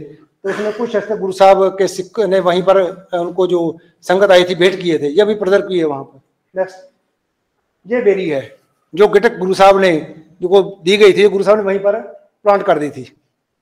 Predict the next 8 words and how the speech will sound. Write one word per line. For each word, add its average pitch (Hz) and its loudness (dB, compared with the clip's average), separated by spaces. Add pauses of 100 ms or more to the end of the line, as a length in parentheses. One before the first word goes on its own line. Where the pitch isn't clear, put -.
(300)
तो 180 -6
ये 208 4
बेरी 226 0
बड़ी 196 0
हो 202 4
गई, 240 2 (440)
अब 202 -2
इसकी, 220 -12